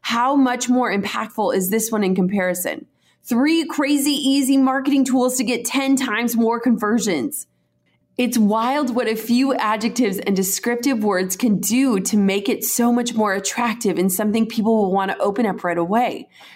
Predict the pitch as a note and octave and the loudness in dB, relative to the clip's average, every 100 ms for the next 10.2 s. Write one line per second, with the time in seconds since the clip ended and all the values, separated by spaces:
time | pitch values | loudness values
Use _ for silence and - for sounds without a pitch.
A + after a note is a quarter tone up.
0 | - _ A#3 D4 D#4+ F#3+ A3+ A#3 A3+ G3 | -20 _ -2 2 0 0 0 2 2 2
1 | F3+ D#3+ E3+ E3+ F#3+ G#3 G3+ F#3 - - | 0 0 0 0 0 -2 -2 -2 -2 0
2 | G#3+ G3+ E3+ F3+ G3 G3 D#3+ D#3+ - A#3+ | 0 0 0 0 0 0 -2 -6 -8 -2
3 | C#4 D4 - A3+ A3 C#4 C4+ C#4 D4+ D4 | -2 -2 -2 -2 -2 0 2 4 4 0
4 | G#3+ G3+ A3 A3+ A3 G#3+ G3+ F#3+ G3+ G3+ | -2 0 0 2 2 2 2 0 0 0
5 | - G3+ A3 A#3+ A#3 F#3+ G#3 G#3+ F#3+ F#3+ | -2 -2 0 0 -2 -2 -2 0 0 0
6 | F#3 E3+ E3+ G#3+ A#3+ F3 F3 E3 D#3+ B3 | 0 -2 0 0 2 0 0 -2 -2 0
7 | D#4+ C#4 B3 B3 B3+ C4 A#3+ - C#4+ C#4+ | 0 2 0 0 2 0 0 -2 0 0
8 | B3+ G#3 F#3+ G#3 G#3+ A#3 G#3+ F3 F#3+ F#3+ | 2 0 0 -2 0 0 0 0 -4 -4
9 | - F3+ E3 - F3+ E3 E3 G3 G#3+ - | -2 -4 -4 -4 -4 0 -2 -2 -4 -4
10 | - - | -6 -8